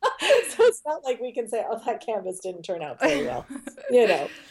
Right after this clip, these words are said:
Speaker 1: some of those recipes might not have made it to the sites, but you've been
Speaker 2: Yes.
Speaker 1: doing wonderful work for a long time. I
Speaker 2: Uh,
Speaker 1: mean, so.
Speaker 2: Thank you. Well, I'm also trying to, to grow, you know, everything is a little bit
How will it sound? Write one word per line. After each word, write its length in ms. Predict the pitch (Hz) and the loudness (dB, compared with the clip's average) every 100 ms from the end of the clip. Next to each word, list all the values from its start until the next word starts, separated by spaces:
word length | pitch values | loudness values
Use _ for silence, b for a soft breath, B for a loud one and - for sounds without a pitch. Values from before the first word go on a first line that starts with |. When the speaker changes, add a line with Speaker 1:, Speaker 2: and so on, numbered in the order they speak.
| - - | -20 0
Speaker 1:
some 140 | 294 | 2
of 60 | 262 | 6
those 180 | 233 202 | 4 4
recipes 400 | 185 180 190 180 | 0 -2 -8 -4
might 160 | 185 | -4
not 140 | 175 175 | -4 -6
have 100 | 170 | -4
made 160 | 175 | -4
it 100 | 151 | -4
to 80 | - | -8
the 120 | - | -8
sites, 380 | 170 - 104 - | -6 -6 -8 -2
but 120 | 226 240 | 4 6
you've 240 | 285 196 | 6 6
been 140 | 247 | 4
Speaker 2:
Yes. 80 | 233 | 2
Speaker 1:
doing 360 | 240 233 - _ _ | -2 -10 -16 _ _
wonderful 500 | 190 208 202 190 175 | -4 -2 -2 -2 -4
work 220 | 165 156 | -2 -6
for 120 | - | -4
a 80 | 165 | -2
long 240 | 160 151 156 | 0 -2 -6
time. 260 | 170 175 - - | -10 -12 -12 -14
I 100 | - | -6
Speaker 2:
Uh, 20 | 180 | -2
Speaker 1:
mean, 240 | 165 156 - _ - _ _ _ _ - | -2 -6 -16 _ -20 _ _ _ _ -10
so. 440 | - 160 127 - _ | -4 -2 -2 -4 _
Speaker 2:
Thank 280 | - 415 403 | -4 -4 -2
you. 80 | 226 | 0
Well, 120 | 208 | 4
I'm 220 | 214 262 | 4 4
also 240 | 269 285 302 | 2 0 -6
trying 280 | - 311 | -4 -2
to, 160 | 294 285 - | -2 -4 -10
to 120 | 302 | -12
grow, 400 | - 302 269 277 | -4 -2 -2 -4
you 120 | 277 | -6
know, 300 | 262 240 247 - | -8 -8 -10 -10
everything 460 | 208 247 233 220 | -10 -10 -10 -10
is 260 | 220 220 - | -10 -10 -8
a 40 | |
little 180 | 196 208 | -6 -6
bit 300 | 214 208 _ | -6 -8 _